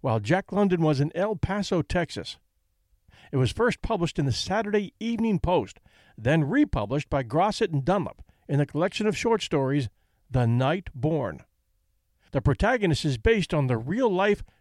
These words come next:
Joe Rivers, the pseudonym of a Mexican revolutionary whose boxing winnings supported the Junta Revolucionaria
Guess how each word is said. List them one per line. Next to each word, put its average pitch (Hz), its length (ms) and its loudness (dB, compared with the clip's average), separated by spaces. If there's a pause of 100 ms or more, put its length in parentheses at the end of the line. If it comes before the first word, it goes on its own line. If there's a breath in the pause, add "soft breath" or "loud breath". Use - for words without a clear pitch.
(160)
Joe 135 260 4
Rivers, 180 480 2 (480 soft breath)
the 120 140 0
pseudonym 160 580 2
of 143 80 2
a 139 80 2
Mexican 190 520 -2
revolutionary 175 840 -2 (240 soft breath)
whose 143 220 4
boxing 160 680 0
winnings 127 420 -4 (200 soft breath)
supported 196 560 2
the 147 140 0
Junta 240 460 2 (280 soft breath)
Revolucionaria 185 960 2